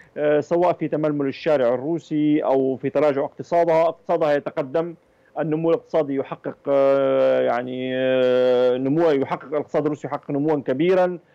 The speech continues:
لا يوجد تململ في الشارع الروسي تجاه هذه الحرب. معركة كورسك، آه، يعني، زادت، آه، تضامن الشارع الروسي حول القيادة الروسية.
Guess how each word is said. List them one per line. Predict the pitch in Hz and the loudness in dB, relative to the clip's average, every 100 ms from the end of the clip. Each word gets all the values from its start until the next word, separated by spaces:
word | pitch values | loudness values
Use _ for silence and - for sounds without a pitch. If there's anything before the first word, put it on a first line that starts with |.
| _ - | _ -4
لا | 151 | 0
يوجد | 185 170 151 | 2 0 -2
تململ | 160 151 147 | -6 -4 -6
في | 127 | -8
الشارع | 127 156 131 | -8 -2 0
الروسي | 135 139 135 | 0 -4 -14
تجاه | 123 127 | -10 -6
هذه | 131 139 135 | -2 -2 -2
الحرب. | 135 - 185 190 160 _ _ _ | -4 -4 -2 -2 -6 _ _ _
معركة | 143 143 156 185 175 - | -4 0 0 -2 -8 -6
كورسك، | 185 156 _ _ - | -6 -6 _ _ 0
آه، | 160 160 156 156 | 2 4 4 2
يعني، | 156 156 160 156 151 | 0 -4 -4 -6 -6
زادت، | 135 190 160 151 _ _ 156 | 0 2 2 -2 _ _ -2
آه، | 147 147 | 0 0
تضامن | 139 151 208 170 151 | -2 0 0 0 -4
الشارع | - 151 127 | -6 -2 -2
الروسي | 127 127 - 127 | -4 -8 -12 -8
حول | 147 139 | -4 0
القيادة | 127 123 151 139 139 127 | 0 -2 -8 -2 -2 -2
الروسية. | 127 131 180 180 | -4 -8 0 0